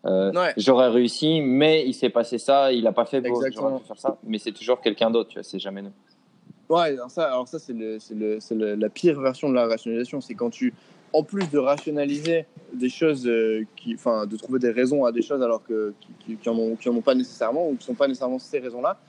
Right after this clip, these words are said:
Speaker 2: euh, en plus de ça, tu te déresponsabilises et tu dis que la responsabilité, elle vient pas de toi, elle vient de quelqu'un d'autre.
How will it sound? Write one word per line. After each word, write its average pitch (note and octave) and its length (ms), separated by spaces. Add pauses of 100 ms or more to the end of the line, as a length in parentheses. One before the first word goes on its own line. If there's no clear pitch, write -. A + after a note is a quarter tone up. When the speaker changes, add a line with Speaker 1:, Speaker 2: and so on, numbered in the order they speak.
(420)
Speaker 2:
euh, A#2 300
en C3 100
plus E3 220
de C#3+ 100
ça, F3+ 320 (220)
tu C#3 140
te C#3+ 100
déresponsabilises D3+ 1160
et B2+ 80
tu B2+ 160
dis E3+ 260 (200)
que C3+ 100
la B2 160
responsabilité, C3 580
elle C3+ 120
vient A#2+ 140
pas C3+ 140
de - 60
toi, C#3+ 140
elle B2 60
vient A#2 100
de A2+ 40
quelqu'un C3 300
d'autre. A#2 180